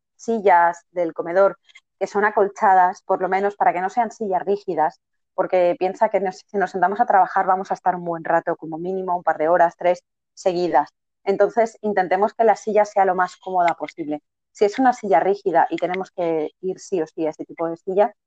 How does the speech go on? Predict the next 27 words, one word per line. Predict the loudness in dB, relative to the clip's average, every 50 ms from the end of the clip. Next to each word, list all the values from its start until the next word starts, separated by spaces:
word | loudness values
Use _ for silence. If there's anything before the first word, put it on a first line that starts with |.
| _ _ _
pues | -6 -6 -6
busquemos | -6 -8 -4 -2 -2 -2 -2 -2 0
un | -2
apoyo | -2 -2 -2 -4 -4 -2 0
de | 2
algún | 0 0 0 -4 -6
cojín | -6 -16 -16 -8 -4 -2 -2 -2 0 0
o |
alguna | -2 -2 -4 -6 -4 -4 -2 -2 -2 -2 -4 -6
otra | -6 -8 -4 0 2 2 2 2 0 _ _ _ _ _ _ _ _ -6
arti-, | -4 -4 -4 -4 -2 0
eh, | 2 4 4 4 2 0 -2 -6 -6 -6
pues | -6 -6
sobre | -4 -4 -2 0
todo | 2 2
eso, | 2 0 -2 -4
cojines | -4 -4 -4 -4 -4 -6 -6 -6 -6
que, | -4 -4 -4 -4 -6 _
que | -6 -4
nos | -4 -4 -4
den | -4 -4 -4
esa, | -4 -4 -2 -2 0 0 0 -2 -4
esa | -10 -18 _ -4 -4 -2 -2 -4 -8 _ _
confort | -14 -12 -12 -12 _ 0 0 0 0 _ _ -20 -16
en | -10 -10
la | -10
silla. | -12 _ -18 -18 -18 -18